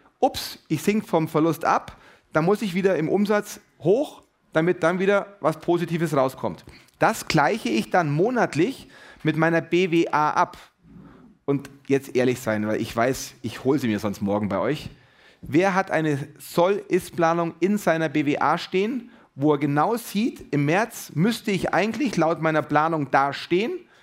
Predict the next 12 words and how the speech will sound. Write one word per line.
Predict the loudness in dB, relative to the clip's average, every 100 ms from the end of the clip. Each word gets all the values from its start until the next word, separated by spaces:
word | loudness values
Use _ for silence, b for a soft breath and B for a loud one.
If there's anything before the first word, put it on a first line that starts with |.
| b
ich | -8 -6
stehe | 0 2 2
aber | 0 2
da | 2 2
und | -2 -4 -4
prozentual | -2 -2 -2 0 0 2 2
heißt | 0 0 -2
es | -4
auf | -4 -4
die | -2
und | 0
die | 0 -2 -2